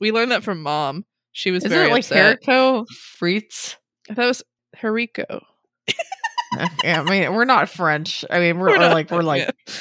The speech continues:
Speaker 1: yeah.
Speaker 2: yeah, we're, we're, okay, whatever. That's fine. Haricot
Speaker 1: So you can
Speaker 2: frites.
Speaker 1: So you can soak them, the,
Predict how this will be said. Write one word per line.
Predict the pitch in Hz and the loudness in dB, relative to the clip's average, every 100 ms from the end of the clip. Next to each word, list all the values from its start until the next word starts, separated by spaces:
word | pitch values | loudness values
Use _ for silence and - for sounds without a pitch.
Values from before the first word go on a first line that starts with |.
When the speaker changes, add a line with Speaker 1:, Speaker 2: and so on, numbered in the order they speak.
| - - | -12 -2
Speaker 1:
yeah. | - | 0
Speaker 2:
yeah, | 131 - _ - | 0 -4 _ -2
we're, | 175 - - - - _ - | -2 -2 -6 -20 -20 _ -4
we're, | 190 196 180 160 - | 2 4 2 0 -4
okay, | 175 160 143 | -8 -4 -2
whatever. | 143 120 131 139 - | -2 -4 -6 -8 -8
That's | - - | -12 -6
fine. | 143 143 | -4 -4
Haricot | - 202 233 247 - 220 | 0 4 4 4 2 2
Speaker 1:
So | 247 | 4
you | 269 269 | 4 6
can | 196 202 - | 6 4 0
Speaker 2:
frites. | - - - - - - _ | -4 -4 -6 -10 -12 -14 _
Speaker 1:
So | - 247 202 - | -2 0 0 -4
you | 233 262 | -4 -2
can | 269 247 | -2 -4
soak | - 233 269 - - | -2 0 0 -2 2
them, | 254 233 233 - _ | 2 2 -2 -10 _
the, | - 202 | -10 -6